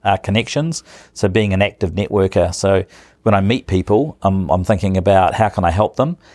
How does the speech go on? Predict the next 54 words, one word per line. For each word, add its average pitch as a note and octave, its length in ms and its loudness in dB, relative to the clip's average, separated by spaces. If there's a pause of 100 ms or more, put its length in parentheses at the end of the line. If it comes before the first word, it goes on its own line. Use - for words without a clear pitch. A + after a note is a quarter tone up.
(140)
and F#2+ 340 0
just - 220 -2
keep - 200 -6
trying F#2+ 180 0
to F2+ 80 -2
pay G2 220 0
it - 100 -6
forward. G2+ 340 2
It's - 240 -4
amazing. G2 540 0
You F#2+ 80 -2
know, F2+ 80 2
you'll F#2 140 0
meet G2+ 160 -2
somebody F#2 340 2
interesting F#2+ 380 -2
and F#2 60 0
then F#2+ 100 0
two G2+ 160 -2
days F#2+ 240 2
later, G2+ 360 2 (300)
you G#2 80 0
meet G2+ 180 2
somebody F#2+ 380 2
that F2 120 2
they F#2 160 2
should F2+ 240 -2
meet. F2+ 220 -2
So F#2+ 120 0
I'm F#2+ 160 0
always G#2 500 4
paying F#2+ 380 -2
forward F#2 360 -2
introductions. G#2+ 720 -4 (240)
Don't A#2 160 0
expect - 320 -4
anything G2 400 0
back, G#2 340 -2
but G2+ 120 2
I've F#2 80 -2
just - 180 -6
got G#2 140 2
in F#2 80 -2
the F2 80 -4
habit G#2 420 0 (320)
of F#2+ 120 0
always G#2+ 280 4
connecting G2+ 420 -2
people. G2 420 -2
Then G2 200 -2
you're, F#2+ 540 2
then G2 280 0
you've, F#2 480 0
um, F#2 520 0